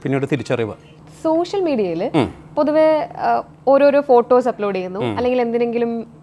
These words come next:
Speaker 2: എന്തെങ്കിലും വാർത്തയുടെ ലിങ്ക് അപ്ലോഡ് ചെയ്യുന്നു, അതിൻ്റെ
Speaker 1: ഉം.
Speaker 2: സ്ക്രീൻഷോട്ട്സ്.
Speaker 1: ഉം.
Speaker 2: പക്ഷെ അതിന് ക്യാപ്ഷൻ ഇടാറില്ല പൊതുവെ.
Speaker 1: ഉം.
Speaker 2: അപ്പൊ ഈ ഫോട്ടോയുടെയും പോസ്റ്റിൻ്റെ ഒക്കെ താഴെ വന്ന് എല്ലാവരും ചോദിക്കും, "പക്ഷെ ഒരു ക്യാപ്ഷൻ ഇട്ടൂടെ?
Speaker 1: ഉം.
Speaker 2: എന്താ ഈ പറയണത്? മനസ്സിലാവുന്നില്ല," അങ്ങനെയൊക്കെ പറയും.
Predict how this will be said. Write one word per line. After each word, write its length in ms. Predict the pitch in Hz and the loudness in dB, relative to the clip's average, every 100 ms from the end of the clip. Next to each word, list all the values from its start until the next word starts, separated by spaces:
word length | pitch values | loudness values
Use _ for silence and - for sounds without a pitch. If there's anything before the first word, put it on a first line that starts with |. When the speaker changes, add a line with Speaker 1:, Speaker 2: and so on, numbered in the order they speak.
| - | -8
Speaker 2:
എന്തെങ്കിലും 320 | 226 226 226 | -2 0 0
വാർത്തയുടെ 360 | 214 220 226 220 | 0 0 0 0
ലിങ്ക് 300 | 220 254 247 | -2 -2 -2
അപ്ലോഡ് 300 | 185 196 180 | -4 -6 -6
ചെയ്യുന്നു, 240 | 175 220 | -6 -4
അതിൻ്റെ 280 | 247 233 233 | -2 0 -2
Speaker 1:
ഉം. 60 | - | -4
Speaker 2:
സ്ക്രീൻഷോട്ട്സ്. 540 | 226 220 214 165 156 | -4 -4 -4 -8 -10
Speaker 1:
ഉം. 180 | 285 110 | -10 -10
Speaker 2:
പക്ഷെ 220 | - - | -6 -2
അതിന് 160 | 349 359 | -2 -2
ക്യാപ്ഷൻ 460 | 349 320 359 349 | -4 -4 -4 -4
ഇടാറില്ല 380 | 254 196 180 175 | -2 0 -2 -6
പൊതുവെ. 240 | 165 147 104 | -6 -6 -6
Speaker 1:
ഉം. 100 | 76 - - | -8 -20 -8
Speaker 2:
അപ്പൊ 140 | 349 | -2
ഈ 220 | 339 339 269 269 | 0 0 -2 -6
ഫോട്ടോയുടെയും 680 | 277 302 302 294 294 285 277 - | -2 0 0 -2 0 -2 -2 0
പോസ്റ്റിൻ്റെ 320 | 269 277 262 | 0 0 -4
ഒക്കെ 100 | 262 | -2
താഴെ 240 | 247 240 | 2 2
വന്ന് 120 | 247 233 | 2 0
എല്ലാവരും 220 | 226 220 | 0 0
ചോദിക്കും, 260 | 214 202 | -4 -4
"പക്ഷെ 180 | 208 - | -6 -2
ഒരു 120 | 269 269 | -2 0
ക്യാപ്ഷൻ 360 | 247 247 285 | -4 -4 -6
ഇട്ടൂടെ? 300 | 254 277 226 - - | -2 0 -2 -6 -10
Speaker 1:
ഉം. 100 | 247 | -6
Speaker 2:
എന്താ 180 | 226 247 | -2 0
ഈ 60 | 262 | 0
പറയണത്? 440 | 262 254 262 254 196 | 0 -2 -2 -4 -4
മനസ്സിലാവുന്നില്ല," 640 | 208 233 269 254 262 240 | -8 -6 -2 -2 -2 -4
അങ്ങനെയൊക്കെ 340 | 202 254 240 | -4 -4 -4
പറയും. 240 | 226 160 | -6 -8